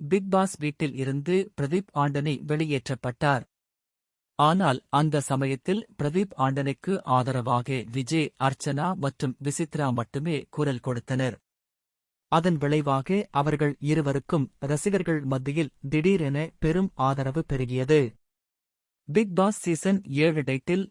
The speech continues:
வின்னர் அர்ச்சனா தான் என்கிற நிலைமைக்கு இந்த நிகழ்ச்சியை அதன் பின்னர் மாறிவிட்டது. ஒவ்வொரு வாரமும் அர்ச்சனா எவிக்ஷனுக்கு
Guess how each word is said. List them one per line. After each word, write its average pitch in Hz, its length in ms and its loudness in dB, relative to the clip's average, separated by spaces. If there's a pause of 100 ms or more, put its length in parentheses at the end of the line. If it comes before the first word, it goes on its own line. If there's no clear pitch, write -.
வின்னர் 156 420 0
அர்ச்சனா 139 500 0
தான் 131 340 0
என்கிற 143 440 0
நிலைமைக்கு 127 760 0
இந்த 143 340 0
நிகழ்ச்சியை 147 680 0
அதன் 131 340 0
பின்னர் 147 340 0
மாறிவிட்டது. 127 840 0 (880)
ஒவ்வொரு 190 420 4
வாரமும் 143 500 0 (100)
அர்ச்சனா 147 440 0 (100)
எவிக்ஷனுக்கு 131 920 -2